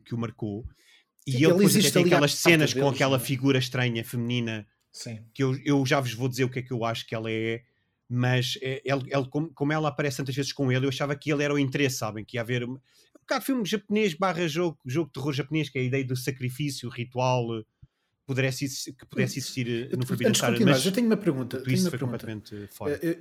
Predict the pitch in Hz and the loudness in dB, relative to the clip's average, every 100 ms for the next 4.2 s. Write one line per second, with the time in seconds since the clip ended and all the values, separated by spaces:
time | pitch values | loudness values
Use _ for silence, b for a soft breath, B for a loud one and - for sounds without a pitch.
0 | - - 151 151 139 - 139 143 143 - | -10 -6 -6 -4 -10 -10 -10 -10 -12 -18
1 | _ _ - 180 151 170 156 156 - 151 | _ _ -6 0 0 0 -2 -4 -2 -2
2 | 151 143 127 123 139 139 120 117 113 113 | -2 -2 -4 -2 0 -2 -2 -4 -4 -6
3 | 110 110 120 113 110 113 113 107 104 - | -6 -8 -6 -8 -8 -8 -8 -8 -6 -8
4 | 107 | -10